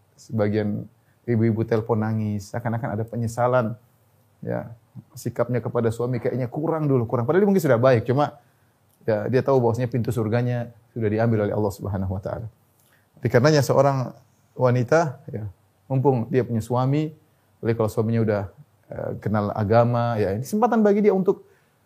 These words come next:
berbakti sebisa-bisanya. Lihat kata wanita, "La alu juhdan, aku berusaha semaksimal mungkin, illa ma ja-, ajaztu anhu, kecuali yang saya tidak mampu ya Rasulullah."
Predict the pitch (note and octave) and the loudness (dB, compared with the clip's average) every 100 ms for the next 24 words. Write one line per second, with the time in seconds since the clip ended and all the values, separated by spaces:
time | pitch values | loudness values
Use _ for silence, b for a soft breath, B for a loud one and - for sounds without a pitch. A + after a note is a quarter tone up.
0 | _ D3+ D3 F#3+ G3 E3 D3+ C#3 D3+ C#3 | _ -2 2 2 0 -2 0 0 0 0
1 | C3+ D#3+ D3+ A2 A2 - E3 - C#3 C3+ | 0 -2 -2 -4 -6 0 0 2 0 0
2 | C3 C#3 C3 F#3 F3+ E3+ D#3 C#3+ D3+ C3 | 2 4 4 4 4 4 4 4 4 4
3 | D3+ A#2 - - E3 F3 D3+ G3 F#3 F#3 | 4 2 -4 -2 0 2 2 -2 -2 -2
4 | E3+ F3+ F3 F3+ A3+ G3+ F3 b b - | -2 -2 -2 0 0 0 -2 b b 2
5 | G3+ A3+ G#3+ G3+ E3+ - E3+ G3+ E3 F#3+ | 6 8 8 6 6 6 6 6 6 6
6 | A3 F3+ E3+ F#3+ F#3 F3 F3+ E3+ F3 G3+ | 6 6 4 4 4 4 4 4 4 2
7 | E3 C#3+ B2+ G#2 A2 | 2 0 0 -2 -4